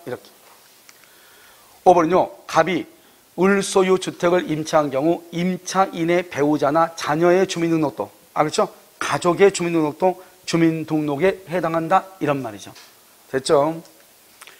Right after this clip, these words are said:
자, 육 번은요. 일단 대항력을 취득한 후 어떤 이유에서든지, 여기 뭐라고 나왔어요? 지금 가족과 함께라고 돼요. 가족과 함께. 알죠? 여기 일시적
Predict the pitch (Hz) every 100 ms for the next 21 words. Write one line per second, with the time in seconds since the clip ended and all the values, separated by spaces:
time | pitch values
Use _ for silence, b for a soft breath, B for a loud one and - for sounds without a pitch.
0 | B B B - 151 160 180 165 185 -
1 | - 180 - 202 160 - - 165 175 180
2 | 180 165 165 190 - 208 - 143 120 -
3 | _ b b b - 165 165 - - 202
4 | 202 - - 175 165 156 143 113 147 147
5 | 147 185 151 135 123 160 - B - -
6 | 160 170 - 202 202 - _ - - 185
7 | 185 - 185 170 151 104 - 143 151 -
8 | 127 - 101 - _ _ _ _ _ -
9 | 147 165 165 170 170 175 196 180 202